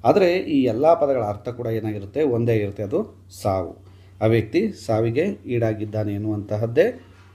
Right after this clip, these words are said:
ಒಂದು, ಈ ಇಷ್ಟೂ ಪದಗಳ ಅರ್ಥ ಒಂದೇ ಆಗಿದ್ರೂ ಸಹ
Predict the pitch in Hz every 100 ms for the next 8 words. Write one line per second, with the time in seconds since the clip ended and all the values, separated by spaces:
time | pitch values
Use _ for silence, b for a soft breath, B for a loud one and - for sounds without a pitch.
0 | B - 135 139 170 202 - - 135 123
1 | 113 - - 226 233 185 165 127 117 143
2 | 110 113 135 113 104 104 104 92 107 143
3 | -